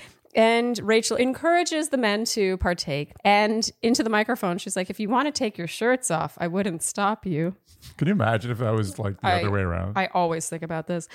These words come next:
Speaker 1: And then she sprays them with sunscreen, and then they have to stand and hold cheese on their shoulders with those thingies. What,
Speaker 2: Yeah,
Speaker 1: what are
Speaker 2: that's
Speaker 1: those called?
Speaker 2: hard. What's that called? Anyway, it was
Speaker 1: I'm
Speaker 2: a
Speaker 1: not
Speaker 2: thing.
Speaker 1: even close to knowing, so I'm not
Speaker 2: It's,
Speaker 1: trying.
Speaker 2: it's, someone's gonna tell us what it's
Speaker 1: Yeah.
Speaker 2: called. But my point is, it, it looked very uncomfortable.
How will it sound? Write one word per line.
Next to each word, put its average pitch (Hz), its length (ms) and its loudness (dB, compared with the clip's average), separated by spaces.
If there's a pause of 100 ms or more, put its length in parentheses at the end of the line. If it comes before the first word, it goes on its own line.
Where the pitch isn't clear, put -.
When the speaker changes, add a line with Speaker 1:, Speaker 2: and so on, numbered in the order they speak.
(280)
Speaker 1:
And 262 160 6
then 294 80 4
she 294 140 0
sprays 302 360 4
them 269 160 4
with 214 100 2
sunscreen, 233 680 0
and 185 180 0
then 190 120 0
they 190 100 0
have 226 160 -2
to 220 100 -4
stand 294 460 2
and 233 140 -2
hold 233 480 2 (160)
cheese 240 360 -2
on 208 120 0
their 190 100 -2
shoulders 175 500 -6
with 156 160 -12
those 151 240 -8
thingies. 147 540 -2
What, 120 100 4
Speaker 2:
Yeah, 120 260 2
Speaker 1:
what 226 120 0
are 247 40 2
Speaker 2:
that's - 180 2
Speaker 1:
those - 60 -12
called? 170 320 2
Speaker 2:
hard. 85 220 -8
What's - 180 -10
that 233 180 -4
called? 104 600 -4
Anyway, 104 300 0
it - 80 -12
was 139 80 2
Speaker 1:
I'm 247 80 4
Speaker 2:
a - 20 4
Speaker 1:
not 285 140 6
Speaker 2:
thing. 156 120 6
Speaker 1:
even 262 180 2
close 196 480 2
to 226 100 -4
knowing, 220 380 2
so - 120 0
I'm 180 120 0
not 170 280 -2
Speaker 2:
It's, 175 160 6
Speaker 1:
trying. 160 120 4
Speaker 2:
it's, 147 80 -4
someone's 180 320 4
gonna 123 120 4
tell 101 220 0
us 95 120 -4
what 104 100 -2
it's 139 100 -2
Speaker 1:
Yeah. 185 140 2
Speaker 2:
called. 95 140 -4
But 143 200 4
my 143 120 4
point 165 280 2
is, 131 80 6
it, 135 260 0
it 139 140 -4
looked 185 320 2
very 123 480 2
uncomfortable. 104 800 -2